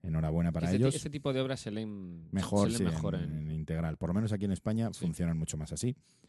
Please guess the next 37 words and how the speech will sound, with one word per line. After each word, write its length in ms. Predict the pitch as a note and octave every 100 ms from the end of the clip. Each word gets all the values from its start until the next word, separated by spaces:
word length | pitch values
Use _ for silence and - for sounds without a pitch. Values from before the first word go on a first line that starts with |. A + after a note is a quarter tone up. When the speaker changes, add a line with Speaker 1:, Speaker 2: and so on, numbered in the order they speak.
| _ _ _ _ _
Speaker 1:
Y 100 | G2
en 120 | A2 A2
Independiente, 880 | A2 G#2+ G#2+ A#2 B2+ C#3 D3 C#3+ _ _
pues 160 | - F2
en 60 | F2
Independiente 800 | E2+ E2+ F#2 G#2 G#2 G#2 G2+ F#2
tenemos 420 | F2 F2+ F#2+ F#2+
también 320 | F#2+ F#2+ G2
un, 400 | F#2+ F#2+ F#2 F2+
un 200 | F2 F2
empate 280 | F#2 F2+ F2+
técnico 540 | F#2 F#2+ F#2+ G#2 G#2
entre 640 | G2 F#2 F2 F#2+ G2 G2 F#2
un 160 | F2+
cómic 220 | F2 F#2+ D#2+
del 100 | D2+
que 80 |
vamos 220 | E2 F2 F#2
a 20 |
hablar 260 | G2 F#2 E2 A#2
dentro 340 | F2 F2 F2+
de 320 | F2 F2 E2+
unos 220 | E2+ F2+
minutos, 560 | F2+ A2 C#3+ F#3+ G3 -
Speaker 2:
Ujú. 300 | F#2+ G#2 D3
Speaker 1:
que 100 | F#2+
es 140 | F2+ -
Nameless, 320 | F#2+ G2+ D3 D#3
Speaker 2:
Nameless. 520 | D#3 G3 - - - _ -
Speaker 1:
de 140 | E2
Grant 180 | E2+ F#2+
Morrison, 480 | C3 D#3 F#3 F#3 F#3 - _ _ _ _
y 680 | G#2 A2+ C3 C3 A#2 F#2+ F2+
Ciencia 300 | G#2+ G2+ G2+
Oscura 340 | - A#2 C3+
número 240 | G#2+ G#2+ E2
cinco. 520 | - F#2+ E2+ D2